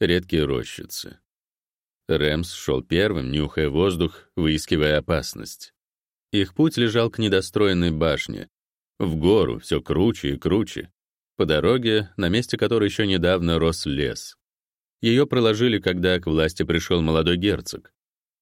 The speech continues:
Сейчас безлюдная, она казалась отлитой из серебра. Водопад сперва гудел сердито, точно жук.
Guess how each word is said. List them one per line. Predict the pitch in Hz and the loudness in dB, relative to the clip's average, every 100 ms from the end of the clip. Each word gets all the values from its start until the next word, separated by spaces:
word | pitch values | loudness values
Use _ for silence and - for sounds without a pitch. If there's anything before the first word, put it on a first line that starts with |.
| _ | _
Сейчас | - 92 - 78 | -6 -2 0 0
безлюдная, | 69 78 67 76 123 80 65 60 _ | 0 -2 0 0 0 -2 -4 -6 _
она | 123 127 | -2 0
казалась | 127 117 113 104 - | 0 2 2 2 -2
отлитой | 120 - 110 110 104 | -6 -2 0 2 0
из | - 107 - | 0 -4 -4
серебра. | - 92 87 73 57 50 - _ _ _ _ _ | -2 0 0 -2 -4 -8 -16 _ _ _ _ _
Водопад | 95 90 78 73 78 120 - - | -6 -2 -2 -2 -2 -2 -6 -20
сперва | - - 90 85 95 | -10 -4 0 2 2
гудел | 98 101 85 90 123 | 2 0 2 2 2
сердито, | - 135 127 104 87 - - | 2 0 0 -6 -6 -12 -6
точно | - 95 - 95 | -2 0 0 -2
жук. | 82 71 - _ | -2 -4 -10 _